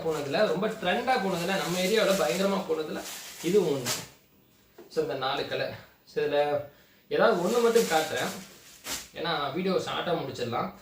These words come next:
இந்த ஒரு கலர் மட்டும் பாருங்க. பார்த்துட்டு அதுக்கப்புறமா நீங்களே சொல்லுங்க இது எப்படி இருக்கு அப்படின்னு. பாருங்களா?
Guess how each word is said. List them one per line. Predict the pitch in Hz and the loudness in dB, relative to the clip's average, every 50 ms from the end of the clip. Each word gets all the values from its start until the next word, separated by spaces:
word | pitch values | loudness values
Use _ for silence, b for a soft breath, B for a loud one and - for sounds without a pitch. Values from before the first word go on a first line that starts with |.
| B B B B B B | B B B B B B
இந்த | 165 160 165 | 4 4 6
ஒரு | 170 185 190 190 | 6 6 2 2
கலர் | 196 196 214 214 | 4 4 4 4
மட்டும் | 202 190 180 - 139 - | 4 2 2 0 0 0
பாருங்க. | - 147 151 135 - - - 143 147 147 | 2 2 2 2 2 0 0 -2 -2 0
பார்த்துட்டு | 147 151 185 185 180 - 202 240 247 - - - - - - - - - - - - - | 2 2 2 2 2 2 2 2 2 2 -4 -8 -10 -12 -12 -12 -12 -10 -10 -6 0 2
அதுக்கப்புறமா | 156 190 190 185 165 160 160 156 208 190 | 4 4 4 2 4 4 4 4 4 2
நீங்களே | 165 156 147 165 175 | 2 0 0 0 -2
சொல்லுங்க | - 156 - 143 147 180 | 0 -2 -2 -2 0 0
இது | 196 - 131 | 0 0 -2
எப்படி | 127 127 156 147 | -4 -4 -4 -4
இருக்கு | 131 117 - 139 120 | -4 -4 -2 -2 -2
அப்படின்னு. | 107 110 113 113 110 107 - - - - - - - - - - - - - - - - - - - - - - - - - _ _ _ _ - _ _ - - - | 0 -2 -4 -4 -6 -8 -10 -14 -16 -16 -14 -14 -14 -14 -16 -18 -18 -18 -16 -16 -14 -14 -14 -14 -16 -16 -18 -20 -20 -20 -20 _ _ _ _ -20 _ _ -20 -14 -8
பாருங்களா? | 123 131 131 127 117 120 | -6 -6 -4 -4 -4 -4